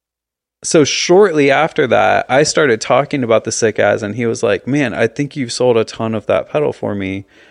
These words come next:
I'm not exactly sure." <laughs> He was like, "But people seem to know, notice what you're doing." And, uh, and I was like, "Hey, man, we should do,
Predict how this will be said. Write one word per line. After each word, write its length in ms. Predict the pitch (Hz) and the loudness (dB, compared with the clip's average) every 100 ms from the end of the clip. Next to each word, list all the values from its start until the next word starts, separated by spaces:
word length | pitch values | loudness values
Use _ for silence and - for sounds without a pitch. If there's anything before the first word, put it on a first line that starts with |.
| _ _ | _ _
I'm 100 | 113 | -2
not 200 | 117 95 | -2 -2
exactly 420 | 101 120 131 110 | 2 0 2 -4
sure." 500 | - - 98 98 98 - - - - - | -2 2 2 2 -2 -12 -14 -14 -20 -2
<laughs> 540 | 190 - 214 - - - | -2 -2 -8 -8 -8 0
He 100 | 175 | 2
was 120 | 151 | 4
like, 160 | 143 127 | 2 4
"But 200 | 135 - | 2 4
people 260 | 151 151 | 2 2
seem 300 | 131 139 127 | 2 0 0
to 180 | - 123 | -2 -2
know, 400 | 113 120 131 131 123 | 4 6 6 4 2
notice 420 | 123 123 113 - | 4 4 0 0
what 160 | 110 | -2
you're 160 | 104 104 | 0 -4
doing." 460 | 117 135 107 95 107 _ _ _ _ _ _ _ _ - _ | -2 -2 -2 -6 -8 _ _ _ _ _ _ _ _ -20 _
And, 320 | 113 107 104 | 0 0 0
uh, 600 | - 107 101 95 92 101 - _ _ _ _ _ _ _ _ _ _ _ _ _ _ | 0 2 2 4 2 0 -4 _ _ _ _ _ _ _ _ _ _ _ _ _ _
and 140 | 120 120 | 0 2
I 60 | |
was 120 | 127 127 | 2 2
like, 200 | 107 - | 0 2
"Hey, 140 | 190 | 2
man, 200 | 131 135 | 2 2
we 100 | 143 | 0
should 220 | - 151 | 0 -4
do, 480 | - 143 143 143 | 0 0 2 2